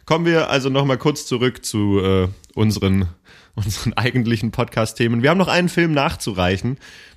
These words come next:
den man eigentlich letzte Woche irgendwie schon hätte unterbringen müssen, aber wir waren so, es war so packed. Wir hatten schon vier Filme in der letzten Folge und da wollten wir den dann nicht auch noch irgendwie reinpressen, zumal wir ihn jetzt auch nicht irgendwie innerhalb von einer Minute abtun wollten. Ich habe schon,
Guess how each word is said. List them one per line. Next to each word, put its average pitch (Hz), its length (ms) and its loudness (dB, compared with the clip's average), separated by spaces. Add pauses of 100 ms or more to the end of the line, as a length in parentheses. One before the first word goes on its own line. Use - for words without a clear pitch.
(220)
den 131 400 4
man 127 140 2
eigentlich 120 240 -2
letzte 131 300 0
Woche - 180 -2
irgendwie 139 320 2
schon 117 160 -4
hätte 117 240 -2
unterbringen 107 380 -2
müssen, 127 220 -4
aber 101 200 -2
wir 101 160 0
waren 104 160 -2
so, 120 260 -2
es 113 160 -4
war 107 120 0
so 120 100 -2
packed. - 560 -8 (360)
Wir 95 140 -4
hatten 107 140 -6
schon 101 160 -2
vier 120 240 0
Filme 117 360 2
in 98 80 0
der 101 100 2
letzten 101 340 -2
Folge 98 320 -2
und 92 100 -4
da 92 260 -2
wollten 101 220 0
wir 92 80 -2
den 90 180 0
dann 92 140 -2
nicht 95 200 -4 (120)
auch 104 120 2
noch 113 200 0
irgendwie 92 220 0
reinpressen, 87 680 -4 (560)
zumal 92 320 -2
wir 92 80 2
ihn 90 100 0
jetzt 90 180 0
auch 90 80 -2
nicht 90 200 -2
irgendwie 92 280 0
innerhalb 90 340 0
von 92 100 -4
einer 101 220 0
Minute 90 340 0
abtun 87 360 -4
wollten. 90 320 0 (200)
Ich 147 220 -2
habe 127 220 -2
schon, 123 540 -2